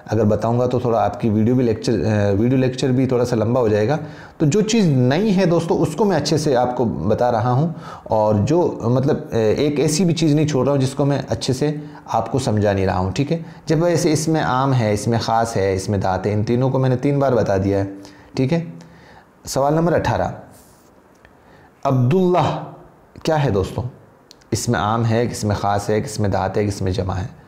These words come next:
अब अब्दुल्लाह ये एक पर्टिकुलर किसी व्यक्ति विशेष का नाम है दोस्तों। तो यहाँ पर कौन सा इसम होगा? इसमें ख़ास होगा। इसमें आम के अंदर तो जैसे, अ,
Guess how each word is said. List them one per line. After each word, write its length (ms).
अब 160
अब्दुल्लाह 680
ये 160
एक 260
पर्टिकुलर 540
किसी 240
व्यक्ति 320
विशेष 280
का 120
नाम 240
है 60
दोस्तों। 300
तो 80
यहाँ 260
पर 140
कौन 200
सा 120
इसम 220
होगा? 220
इसमें 300
ख़ास 340
होगा। 220
इसमें 260
आम 320
के 100
अंदर 260
तो 160
जैसे, 280
अ, 380